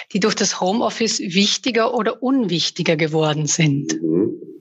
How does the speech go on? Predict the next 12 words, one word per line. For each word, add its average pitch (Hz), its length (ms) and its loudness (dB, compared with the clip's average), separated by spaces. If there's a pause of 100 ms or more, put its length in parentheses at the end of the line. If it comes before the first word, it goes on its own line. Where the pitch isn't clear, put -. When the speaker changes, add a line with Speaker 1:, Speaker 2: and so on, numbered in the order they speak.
(340)
Speaker 1:
Spannende 170 500 2
Frage. 202 480 0 (600)
Speaker 2:
Uh, - 360 2 (1080)
vielleicht 90 500 2
eine 104 360 2
kurze 151 580 0
Einschätzung 113 720 0
von 95 280 2
beiden, 135 760 2 (840)
äh, 101 540 2 (160)
Herren. 131 800 0 (100)
Sven, - 760 0